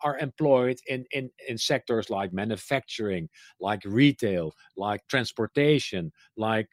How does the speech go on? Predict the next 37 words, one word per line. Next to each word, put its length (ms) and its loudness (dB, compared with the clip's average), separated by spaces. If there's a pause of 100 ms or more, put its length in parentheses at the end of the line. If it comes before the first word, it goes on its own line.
uh, 60 -2
uh, 540 0
healthcare. 720 0 (220)
Many 320 0
of 140 -4
those 240 -2
people, 480 -4 (240)
yeah, 300 -4
they, 160 -2 (180)
or, 220 -2
or 180 8
th-, 180 -2
uh, 40 -2
w-, 260 -8 (180)
they 240 4
are 440 4 (320)
uh, 320 0
uh, 100 -2
delivering 680 6
packages 460 2
to 100 -2
people's 380 0
homes. 340 2
They 180 2
are 160 2
working 500 6
in, 260 -4
in 200 -4
terrible 460 4
warehouses. 840 -2 (440)
Uh, 120 0
they 280 4
are, 500 0
uh, 300 0
loading, 680 6
uh, 60 2
luggage 480 6